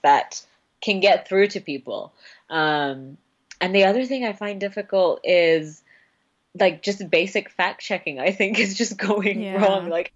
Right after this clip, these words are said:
Speaker 1: it's very easy to love memes and to, I mean, I love them. I think it's very easy to get the news from social media and stuff with so many different avenues of thoughts. And you're like, "I don't know what's real anymore." Like, I really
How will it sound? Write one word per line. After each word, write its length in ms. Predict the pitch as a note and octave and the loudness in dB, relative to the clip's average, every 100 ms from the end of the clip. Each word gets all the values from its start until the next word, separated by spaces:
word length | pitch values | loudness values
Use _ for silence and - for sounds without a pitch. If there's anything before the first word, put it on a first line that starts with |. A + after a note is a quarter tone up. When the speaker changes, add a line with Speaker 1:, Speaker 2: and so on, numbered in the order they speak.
| _ | _
Speaker 1:
it's 380 | _ _ _ _ _ | _ _ _ _ _
very 320 | F#3+ G3 G3 - | 2 2 0 -8
easy 320 | F3+ E3+ G3 | -12 -10 -8
to 120 | G3+ | -6
love 340 | D#3+ D#3 D#3+ D3 | -4 -4 -4 -8
memes 440 | D3 D3+ F#3+ A#3 | -10 -8 -8 0
and 220 | F#3+ D#3 D#3 | 0 0 -2
to, 200 | D#3+ - | -2 0
I 60 | F3 | 0
mean, 120 | D#3+ | 2
I 80 | D3 | 2
love 200 | C#3 C3+ | 0 -2
them. 180 | C#2+ D#3+ - - - | -8 -14 -18 -16 0
I 100 | F#3 | 0
think 160 | G3+ G3+ | 2 0
it's 120 | F3 | 2
very 280 | E3+ E3+ B2 | 0 0 -2
easy 240 | D#3 D#3+ | -6 -6
to 100 | F3 | -6
get 300 | D3 D3+ - - | -2 -2 -2 -8
the 100 | D#3+ | -8
news 240 | D3+ D#3 | -6 -6
from 160 | - D3+ | -6 -4
social 320 | D#3 D3 D#3 | -2 0 -2
media 280 | C#3+ D#3 E3+ | -4 -2 -2
and 100 | F#3 | -2
stuff 320 | - G#3+ G#3+ - | 2 2 0 0
with 220 | E3+ D3+ D3+ - _ _ | 2 2 -4 -20 _ _
so 540 | - - G#3 G3 G3 | -14 -8 -2 0 2
many 240 | F#3 F3 E3+ | 2 2 2
different 380 | F3 - E3+ A2+ | 2 2 0 2
avenues 480 | D3+ D#3+ E3 D#3+ | 0 -2 -4 -4
of 120 | D#3+ - | -6 -2
thoughts. 360 | D3 F3+ F3+ | 0 2 0
And 60 | E3+ | -6
you're 100 | D#3 | -2
like, 280 | C#3+ C3 - | 0 -2 -4
"I 100 | D3 | -4
don't 320 | D#3 D#3+ D3 D3 | -2 0 -2 -2
know 140 | C#3 | -2
what's 300 | C3+ A#2 - | 0 -2 -4
real 260 | C#3+ A#2 A#2 | -2 -2 -2
anymore." 420 | A#2+ A#2 A2 G#2 | -6 -6 -4 2
Like, 260 | B2 - | 2 4
I 80 | - | 2
really 640 | E3+ E3 D#3+ D#3+ D#3+ D#3+ | 0 -2 -2 0 0 -2